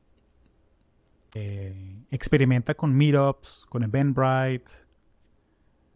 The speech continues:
Chévere los eventos virtuales.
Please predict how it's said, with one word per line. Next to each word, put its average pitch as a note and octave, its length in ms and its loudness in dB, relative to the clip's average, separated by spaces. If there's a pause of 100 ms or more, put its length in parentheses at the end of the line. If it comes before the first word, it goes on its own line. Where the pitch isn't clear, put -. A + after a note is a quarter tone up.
(920)
Chévere F3 380 2
los E3+ 120 4
eventos C3 280 0
virtuales. D#3+ 640 -2